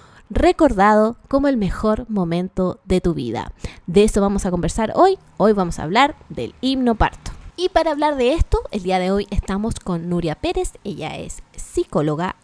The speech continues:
especialista en hipnosis y en hipnoparto. ¿Qué es el hipnoparto? ¿Es una forma de hipnosis? ¿Es posible? ¿No es posible? ¿Quién podrían realizarlo? ¿Quién podrían practicarlo? Todo eso lo vamos a aclarar el día de hoy junto a ella,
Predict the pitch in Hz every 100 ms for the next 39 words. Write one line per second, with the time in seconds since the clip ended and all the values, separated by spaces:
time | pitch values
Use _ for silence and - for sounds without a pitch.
0 | _ _ 320 349 - 302 - 247 214 -
1 | - 214 - - 180 185 - 302 330 269
2 | 262 285 285 - 285 294 - 202 214 _
3 | 330 330 - 294 277 277 269 _ 214 190
4 | - - 156 131 - - - - _ -
5 | 508 480 403 339 339 339 302 - 262 254
6 | - 262 262 220 233 202 - 196 196 202
7 | 180 170 165 185 262 - 277 277 - 202
8 | 196 - 190 - 233 247 233 208 208 -
9 | - - 226 226 214 - 359 349 - 247
10 | 233 240 247 233 208 196 - 233 240 233
11 | 220 - 190 220 196 196 214 202 190 -
12 | - 214 214 220 - - - - - 415
13 | 440 427 415 403 403 381 311 220 214 214
14 | 196 180 190 190 190 202 196 196 208 214
15 | - 233 233 226 208 233 262 294